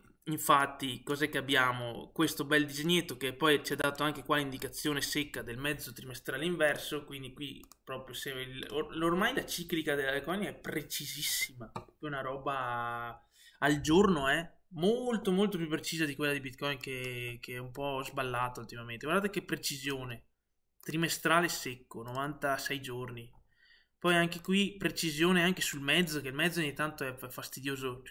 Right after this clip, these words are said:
quarantanove giorni, ok? Cioè siamo lì in linea, eh? Perfetti, quindi se questo è il mezzo, abbiamo, abbiamo già rotto il massimo, eccetera, andiamo almeno a quaranta giorni minimo, eh, che tra l'altro qui era il target, siamo già arrivati già adesso, quindi queste spingono ancora,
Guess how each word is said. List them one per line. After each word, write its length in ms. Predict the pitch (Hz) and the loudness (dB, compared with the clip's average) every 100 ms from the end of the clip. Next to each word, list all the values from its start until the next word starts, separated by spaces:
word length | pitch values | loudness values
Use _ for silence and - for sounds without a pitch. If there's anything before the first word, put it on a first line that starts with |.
| - | 0
quarantanove 600 | 170 170 180 175 165 160 | 4 4 4 2 2 -2
giorni, 400 | 156 123 120 143 | -4 -6 -8 -10
ok? 600 | 151 151 165 127 - - | -8 -2 -2 -4 -10 -12
Cioè 180 | - 131 | -2 0
siamo 280 | - 180 156 | 2 2 2
lì 160 | 175 | 4
in 120 | 180 147 | 2 4
linea, 400 | 175 190 131 143 | 2 2 0 -2
eh? 160 | 165 - - - - - - _ | -4 -10 -20 -20 -20 -20 -20 _
Perfetti, 560 | - - 175 185 151 | -4 4 4 4 -2
quindi 400 | - 202 185 147 | 4 8 8 6
se 180 | 131 143 | -2 2
questo 260 | 185 185 208 | 2 4 4
è 40 | |
il 60 | 202 | 6
mezzo, 600 | 185 151 135 117 - _ _ _ _ - - | 6 4 0 -10 -12 _ _ _ _ -20 -10
abbiamo, 480 | 113 139 185 202 | 0 4 6 6
abbiamo 240 | 180 185 185 | 6 6 6
già 180 | 185 185 | 8 8
rotto 280 | 190 190 | 6 6
il 260 | 190 180 175 | 4 4 2
massimo, 480 | 165 139 - - 123 | 2 2 0 -6 -8
eccetera, 540 | 123 175 160 - 190 | 2 4 4 4 4
andiamo 420 | 202 180 160 135 | 6 6 4 2
almeno 560 | 123 135 160 165 143 127 | -2 0 2 2 2 -2
a 260 | 131 127 - | -2 -6 0
quaranta 460 | 156 151 151 151 | 2 4 2 -2
giorni 640 | 151 170 160 156 160 - - | 0 2 2 -2 -4 -8 -10
minimo, 600 | 156 156 147 147 170 190 - _ _ _ _ - | -4 -2 -2 -2 -2 -4 -10 _ _ _ _ -10
eh, 680 | 143 143 143 139 139 139 131 | -6 -2 0 0 0 -2 -4
che 80 | 135 | -4
tra 140 | 151 | 2
l'altro 260 | 156 156 143 | 4 2 0
qui 160 | 151 147 | 2 4
era 160 | 139 | 4
il 100 | 139 | 0
target, 440 | 147 143 143 131 - | 2 2 2 -2 -10
siamo 260 | - 123 | -12 -10
già 160 | 123 135 | -4 -2
arrivati 360 | 131 131 143 | -2 -4 -6
già 120 | 139 170 | 2 4
adesso, 520 | 160 147 147 - 180 | 6 4 2 0 0
quindi 360 | 147 180 196 | 4 4 4
queste 240 | 147 165 175 | 2 0 0
spingono 420 | - 156 175 156 | -2 -2 0 0
ancora, 480 | 123 151 185 185 | -2 0 2 2